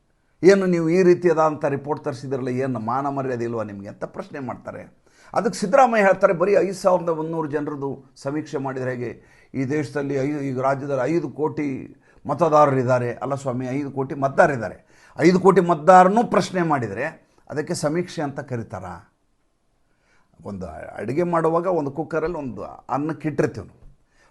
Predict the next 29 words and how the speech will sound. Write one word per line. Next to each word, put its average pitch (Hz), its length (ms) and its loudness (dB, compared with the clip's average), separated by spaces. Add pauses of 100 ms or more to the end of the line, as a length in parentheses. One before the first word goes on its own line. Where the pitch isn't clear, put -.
(100)
ಒಂದು 262 300 6
ಕಾಳು 175 240 6
ಹೆಚ್ಚಿಗ್ತೀವಿ, 123 800 -2
ಎರಡು 185 300 4
ಕಾಳು 135 200 0
ಹೆಚ್ಚಿಗ್ತೀವಿ, - 440 -12 (360)
ಇಷ್ಟೂ 247 360 0
ಕಾಳು 233 220 8
ಹೆಚ್ಚಿಗೆ 214 260 4
ಬೆಂದಿದೆಯಾ, 165 580 8
ಬೆಂದಿದೆಯಾ, 156 480 2
ಬೆಂದಿದೆಯಾ 151 400 0
ನೋಡಿ 190 180 0
ಮೂರ್ಖ 240 440 2
ಅಂತ 143 240 4
ಕರೀತಾರೆ. - 520 -10 (280)
ಅದು 226 180 6
ಬಿಟ್ಬಿಡಿ. - 580 -2 (340)
ಸಿದ್ದರಾಮಯ್ಯನವ್ರಿಗೆ 226 840 6
ಈ 220 40 -2
ವ್ಯವಸ್ಥೆ 202 480 4
ಮೇಲೆ 180 220 2
ನಂಬಿಕೆ 175 420 0
ಇಲ್ಲ 156 160 4
ಅಂದರೆ 147 580 4 (200)
ಅವರೇ 262 400 12
ಗೆದ್ದಿರುವ 240 480 8
ಕಾನ್ಸ್ಟಿಟ್ಯೂಯೆನ್ಸಿಯಲ್ಲಿ 202 1040 2
ಕೂಡ 285 420 8